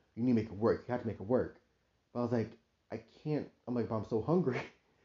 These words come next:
I was like, "Maybe I should save my money." They're like, "No, no, no, you need to eat right here. You need to eat right now. Don't go anywhere." I was like, it was a weird voice in my head basically telling me, "Figure it out." And I was just struggling. It was the most weirdest moment in my life.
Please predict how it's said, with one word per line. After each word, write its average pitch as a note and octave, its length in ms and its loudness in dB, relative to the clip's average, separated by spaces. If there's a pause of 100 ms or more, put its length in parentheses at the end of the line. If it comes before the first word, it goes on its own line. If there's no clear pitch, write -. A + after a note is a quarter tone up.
(260)
I D#3 40 4
was C#3+ 80 4
like, C3+ 100 6
"Maybe C#3+ 140 6
I E3+ 40 4
should D3+ 140 -4
save D3 120 2
my C#3 60 4
money." D3+ 180 4
They're C#3+ 100 6
like, A2 180 4
"No, B2+ 80 2
no, C#3 160 6
no, B2 240 4 (100)
you A#2+ 80 -2
need A#2+ 180 4
to B2+ 60 2
eat A2+ 120 0
right B2 160 4
here. A2+ 100 2
You A2 60 0
need A2+ 120 4
to - 40 2
eat A#2 80 2
right A#2 140 4
now. G#2 220 -2 (200)
Don't B2 140 0
go B2+ 80 4
anywhere." A#2+ 240 6
I G#2+ 40 6
was G#2+ 100 0
like, G2+ 180 -2 (180)
it B2+ 100 0
was A#2+ 320 2
a A2 60 -2
weird G#2+ 380 6
voice A2+ 200 6
in A2+ 60 -2
my G#2+ 80 2
head G2+ 100 -2
basically G#2 220 0
telling G#2 240 -4
me, G2+ 260 -4 (560)
"Figure A2+ 320 4
it G2+ 80 0
out." A#2 380 0
And A2+ 80 -4
I A2 100 2
was G#2+ 160 2
just G2+ 240 -6
struggling. A#2+ 680 -2 (1120)
It C#3 80 2
was D#3+ 100 4
the D#3 60 4
most G#2 180 -2
weirdest B2 440 4
moment A2 300 2
in G2+ 60 0
my G2+ 80 2
life. F#2+ 320 0